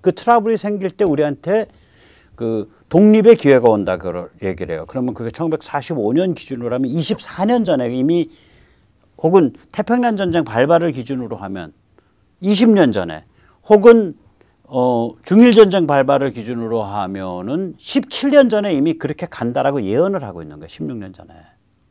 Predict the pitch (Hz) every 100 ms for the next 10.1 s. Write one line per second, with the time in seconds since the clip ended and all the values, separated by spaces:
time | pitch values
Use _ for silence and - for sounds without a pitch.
0 | _ _ _ _ _ _ _ _ _ _
1 | _ _ - 214 233 262 254 185 175 151
2 | 120 135 117 - 117 95 - _ 85 87
3 | 92 90 90 90 _ _ _ _ _ _
4 | _ _ _ _ _ _ _ _ _ _
5 | _ _ _ _ - 104 107 95 117 147
6 | 147 151 107 104 107 160 - _ _ -
7 | 107 117 131 104 - 98 101 85 92 104
8 | 107 175 180 190 - 135 120 - 104 95
9 | - - 135 131 113 101 85 92 120 120
10 | 135